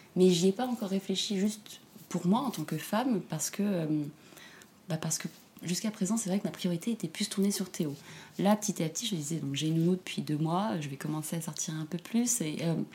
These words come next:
je pense que je vais commencer à ouvrir un peu plus, euh, mon, mon champ, parce que jusqu'à présent, j'étais très fermée sur, euh,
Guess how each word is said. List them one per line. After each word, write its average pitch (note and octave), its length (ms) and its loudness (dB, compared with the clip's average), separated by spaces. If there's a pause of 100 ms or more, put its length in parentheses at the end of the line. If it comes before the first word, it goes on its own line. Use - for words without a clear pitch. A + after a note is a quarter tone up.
(460)
je - 100 -6
pense A3+ 180 2
que G3+ 100 4
je D#3+ 80 2
vais D#3+ 100 -2
commencer E3+ 380 -2
à E3+ 120 2
ouvrir G3 280 4
un F#3 100 2
peu F3+ 120 -4
plus, - 380 -2
euh, D3 400 -2
mon, D3+ 200 -2 (880)
mon E3 220 2
champ, B3+ 340 0
parce F3 160 -2
que F3 80 -4
jusqu'à D#3+ 260 -2
présent, F3+ 360 -4
j'étais F3+ 240 -2
très G3+ 420 -2
fermée F#3 480 2
sur, F#3 260 0
euh, D3 240 -6